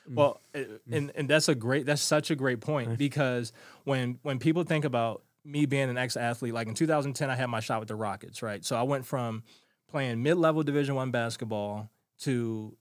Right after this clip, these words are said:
Speaker 2: you know, prior to that, you couldn't give me away in high school. I didn't dunk the ball till I was nineteen.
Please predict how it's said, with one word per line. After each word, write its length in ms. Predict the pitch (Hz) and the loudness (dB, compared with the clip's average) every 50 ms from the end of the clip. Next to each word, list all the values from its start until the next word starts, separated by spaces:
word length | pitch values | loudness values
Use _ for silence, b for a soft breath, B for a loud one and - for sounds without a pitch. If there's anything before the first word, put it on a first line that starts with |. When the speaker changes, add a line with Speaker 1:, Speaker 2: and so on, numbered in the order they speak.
| _ - | _ -8
Speaker 2:
you 60 | 147 | -6
know, 120 | 127 113 110 | -4 -4 -4
prior 300 | 113 - 151 139 135 143 | -2 -2 0 2 2 2
to 120 | 139 127 | 2 2
that, 220 | 131 131 127 107 131 | 0 0 0 -2 -4
you 60 | 135 | -2
couldn't 240 | - 175 151 127 123 | 0 0 0 0 0
give 160 | 110 143 143 147 | 0 2 2 2
me 80 | 143 | 2
away 200 | 143 139 139 139 | 2 0 0 0
in 100 | 139 127 | 0 -2
high 200 | 117 131 120 117 | -2 -2 -2 -2
school. 260 | 113 - - 120 110 107 | -4 -4 -4 -4 -4 -2
I 80 | 113 | -2
didn't 220 | 135 143 120 113 101 | -2 -2 -4 -4 -4
dunk 220 | 131 135 127 - | -4 -4 -4 -6
the 60 | 127 | -4
ball 200 | 113 127 127 123 | -2 -2 -2 -2
till 140 | 113 - 120 | -2 -2 -4
I 20 | |
was 140 | 110 104 - | -4 -4 -4
nineteen. 600 | 120 131 131 131 120 - 139 131 113 101 101 104 | -4 -4 -4 -4 -6 -6 -6 -6 -4 -6 -8 -10